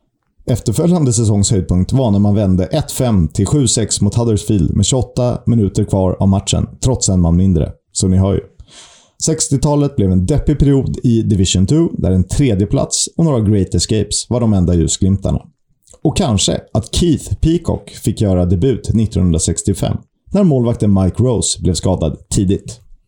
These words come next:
I och med det blev han den första spelare att bli inbytt i en Football League-match.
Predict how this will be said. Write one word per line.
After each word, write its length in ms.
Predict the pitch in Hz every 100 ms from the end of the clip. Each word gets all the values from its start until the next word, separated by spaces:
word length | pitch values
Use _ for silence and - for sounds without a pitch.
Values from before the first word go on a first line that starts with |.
| _ _ - _ _ _ _ -
I 180 | 127 147
och 60 |
med 200 | 196 170
det 260 | 135 131 -
blev 180 | 107 104
han 100 | 104
den 100 | 110
första 420 | - 175 - 127
spelare 520 | - 135 107 117 117 -
att 160 | 98 -
bli 100 | -
inbytt 600 | 160 117 107 139 135 -
i 160 | 113 101
en 100 | 98
Football 320 | 104 - 110
League-match. 680 | 107 90 - - - -